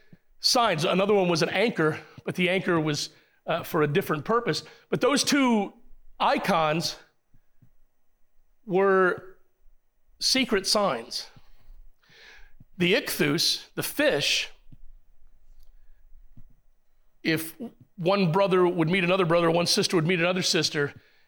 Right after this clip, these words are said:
in public, they would draw one half of the fish, and the other person would draw the other half of the fish, and that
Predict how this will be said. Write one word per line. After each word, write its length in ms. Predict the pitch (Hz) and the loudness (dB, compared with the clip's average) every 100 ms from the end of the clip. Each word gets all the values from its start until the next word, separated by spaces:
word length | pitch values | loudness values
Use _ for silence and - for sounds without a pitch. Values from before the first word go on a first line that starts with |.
| _ | _
in 140 | 170 147 | -6 -4
public, 540 | - 233 175 143 - - _ _ _ _ | -2 0 0 -2 -10 -20 _ _ _ _
they 120 | 156 | 0
would 140 | 151 | 0
draw 460 | 143 170 180 170 151 - - - - - - - _ | 2 2 4 2 0 -4 -14 -20 -20 -20 -20 -20 _
one 200 | 165 165 | -2 0
half 300 | 151 170 160 | 0 0 -2
of 80 | 151 | -4
the 80 | 139 | -6
fish, 580 | - 220 - - - - - - _ _ - - - - - | -2 0 0 -2 -6 -10 -20 -20 _ _ -20 -20 -20 -14 -6
and 120 | 160 | 0
the 80 | 165 | 2
other 200 | 175 160 | 2 2
person 440 | - 165 156 151 | 0 0 0 -2
would 100 | 151 | -4
draw 240 | 143 160 151 | -2 0 0
the 140 | 151 | 0
other 180 | 175 160 | 0 0
half 220 | 151 139 | -2 -4
of 40 | |
the 60 | 143 | -8
fish, 340 | - 143 - - - - - - - | -4 -2 -4 -8 -20 -20 -20 -20 -8
and 180 | 151 | -4
that 300 | 165 180 - | -2 -2 -6